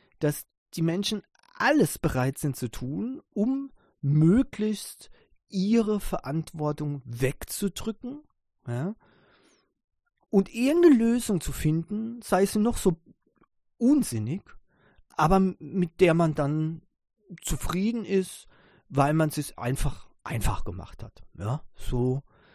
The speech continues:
so kommt man das vor. Aber okay, ähm, das ist wieder, das steht wieder auf einem anderen Blatt, aber, äh, das Problem ist eben da, dass,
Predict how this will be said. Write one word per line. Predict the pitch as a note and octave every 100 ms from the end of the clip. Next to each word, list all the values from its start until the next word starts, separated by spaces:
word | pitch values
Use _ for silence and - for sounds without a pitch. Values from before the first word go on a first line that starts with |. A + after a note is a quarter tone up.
| _
so | _ C3
kommt | - C#3+
man | B2 A2
das | G#2
vor. | - - - - - - _
Aber | A#2 D3 C4 A3+
okay, | - A#2 C#3+ C#4 - _ _ _ _ _ _ _ _ _ _
ähm, | C3+ C#3+ D3 D3 - _ _
das | - E3 -
ist | - D3+ C#3+ - - _
wieder, | D#3+ E3+ D3 B2+ B2+
das | A#2 C#3 D3+ C3+ - -
steht | G3 - E3+
wieder | D3+ C3+
auf | C3
einem | -
anderen | E3+ F#3
Blatt, | F3 - - - - _
aber, | C#3+ D3 C#3 - _ _ _
äh, | C3+ C3+
das | C3+ -
Problem | - A2+ C3+ G3+ C#4+
ist | G3+ -
eben | D#3 E3+ F3 F3
da, | C3+ B2+ C#3 D#3 - _ _ - _ _ _ _ _ - _
dass, | - C3 C3 - -